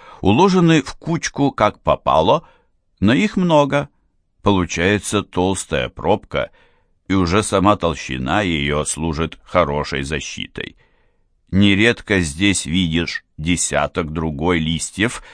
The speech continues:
свернутых трубкой и вложенных один в другой. Для такой работы не требуется, как кажется, большого искусства. Кусочки листьев по большей части неправильные –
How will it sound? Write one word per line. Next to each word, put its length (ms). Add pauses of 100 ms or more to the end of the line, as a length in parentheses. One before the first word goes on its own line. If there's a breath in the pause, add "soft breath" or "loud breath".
(140 loud breath)
свернутых 720
трубкой 600 (400)
и 80
вложенных 720
один 340
в 60
другой. 480 (920)
Для 220
такой 400
работы 680 (560 soft breath)
не 180
требуется, 1160
как 240
кажется, 800
большого 640
искусства. 720 (560)
Кусочки 480
листьев 520
по 120
большей 380
части 540
неправильные – 1080